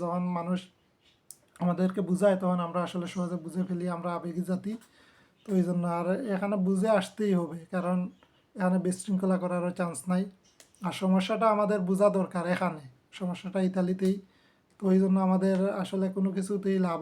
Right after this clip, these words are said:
হবে না, ওইটা আমাদের এই যে কূটনীতিকভাবে করতে হবে। আমাদের যদি কোনো কিছু করতে হয়, আমাদের সরকার প্রধানের কাছে জানাইতে হইব, বা সরকারি মন্ত্রণালয়গুলোতে জানাইতে হইব, কঠোরভাবে যদি কোনো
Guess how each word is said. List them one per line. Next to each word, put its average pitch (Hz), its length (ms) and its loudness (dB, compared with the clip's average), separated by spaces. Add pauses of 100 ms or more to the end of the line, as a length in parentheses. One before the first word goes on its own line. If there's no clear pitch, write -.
হবে 156 240 -6
না, 127 60 -12 (800)
ওইটা 196 320 4 (140)
আমাদের 196 280 0 (680)
এই 185 100 4 (120)
যে 190 100 4 (240)
কূটনীতিকভাবে 202 920 -2 (100)
করতে 180 280 -8
হবে। 139 140 -14 (400)
আমাদের 196 400 2
যদি 226 280 -2
কোনো 226 200 0
কিছু 226 220 -4
করতে 202 220 -2
হয়, 220 200 -2
আমাদের 202 300 -2
সরকার 196 380 0
প্রধানের 208 420 0
কাছে 185 180 -2 (100)
জানাইতে 165 380 -6
হইব, 160 160 -6 (180)
বা 170 100 -4 (540)
সরকারি 190 400 0
মন্ত্রণালয়গুলোতে 190 920 4 (100)
জানাইতে 160 360 -6
হইব, 147 140 -10 (880)
কঠোরভাবে 190 460 4 (120)
যদি 165 180 -4 (100)
কোনো 175 140 0